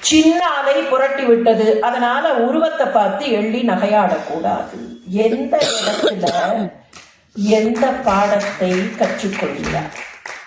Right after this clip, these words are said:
கஷ்டத்தை கூட ஒரு பாசிட்டிவ் அவுட்லுக்கோட பார்க்கக்கூடிய ஒரு திறமை,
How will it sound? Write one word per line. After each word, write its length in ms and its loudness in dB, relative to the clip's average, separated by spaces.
கஷ்டத்தை 460 -6
கூட 600 -4
ஒரு 280 -10
பாசிட்டிவ் 640 -2
அவுட்லுக்கோட 1080 0
பார்க்கக்கூடிய 1120 -4
ஒரு 180 -6
திறமை, 600 -12